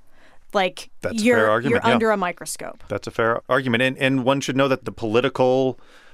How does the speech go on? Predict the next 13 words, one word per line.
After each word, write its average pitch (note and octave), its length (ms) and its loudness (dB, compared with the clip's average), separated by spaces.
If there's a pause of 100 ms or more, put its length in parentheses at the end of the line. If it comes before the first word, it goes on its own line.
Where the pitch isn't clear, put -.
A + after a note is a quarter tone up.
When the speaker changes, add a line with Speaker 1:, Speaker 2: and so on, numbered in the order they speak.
(160)
Speaker 2:
winds C3+ 420 2
around A2+ 300 2
this A#2+ 140 -2
investigation A#2+ 920 -2 (640)
are G#2+ 280 0 (200)
pretty A#2 240 -2
harsh, E3+ 540 -2
and G#2 760 -4
you G2+ 360 -6
have G2 460 -4
to G#2+ 100 -6
be A2 640 -2 (180)
particularly B2 960 -2